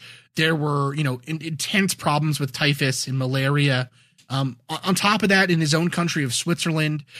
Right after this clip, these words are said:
there were, uh, these food shortages that were caused by crops being killed off by insects.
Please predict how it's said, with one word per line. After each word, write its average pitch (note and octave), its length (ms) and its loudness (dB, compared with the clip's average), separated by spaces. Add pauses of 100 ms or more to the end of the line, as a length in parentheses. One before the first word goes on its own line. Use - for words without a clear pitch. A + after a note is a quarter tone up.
(200)
there D#3 220 2
were, D3 580 0
uh, A#2+ 180 -12
these C3+ 240 -6
food F#3+ 280 0
shortages F3+ 500 4
that D3+ 140 0
were C3+ 80 -4
caused C#3+ 340 -2
by C3+ 120 -2
crops C#3 440 -4
being D3 280 -2
killed C#3 260 -2
off C#3 200 0
by A2+ 120 -8
insects. C#3+ 760 -4